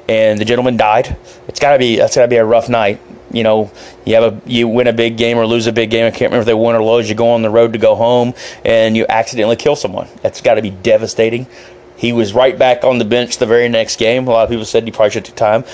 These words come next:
I think it just shows his commitment to his team. Uh, very unfortunate accident. Uh, prayers to the family of the, the gentleman that died. But, uh, good for Coach Boeheim to be cleared of these, um, of any charges, which I don't think he should have been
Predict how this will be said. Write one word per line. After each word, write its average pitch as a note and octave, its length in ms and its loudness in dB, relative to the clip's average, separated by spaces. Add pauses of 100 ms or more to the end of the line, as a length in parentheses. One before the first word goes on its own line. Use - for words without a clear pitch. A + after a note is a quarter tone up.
(160)
I A2+ 100 0
think A#2 160 0
it A2 40 0
just G#2 100 -2
shows A#2 180 0
his G2+ 160 -4
commitment G#2+ 380 -2
to B2 100 -2
his G#2+ 160 -2
team. C3+ 280 -6 (680)
Uh, A2+ 600 2
very C3+ 320 4
unfortunate B2 520 -2
accident. B2 640 0
Uh, A#2 220 4
prayers A#2 400 -2
to - 60 -10
the A2 100 -2
family A2+ 440 0
of G#2+ 120 4
the, - 520 -2
the A#2 60 -4
gentleman A#2 380 2
that A2 100 -2
died. A2+ 380 2
But, A2 160 4
uh, G#2+ 280 6 (260)
good C#3 120 -2
for C#3+ 140 -6
Coach D3 260 -2
Boeheim C3+ 440 2
to C3+ 40 -8
be C3 140 -2
cleared C3+ 320 0
of C3 80 -4
these, C#3 340 -4 (460)
um, C#3 360 6 (340)
of C3+ 160 4
any D#3 180 2
charges, D3 480 0
which A2 160 0
I B2 80 4
don't B2+ 160 2
think A#2+ 160 0
he A#2 80 -6
should A2+ 180 -4
have A2 120 2
been A2 200 -2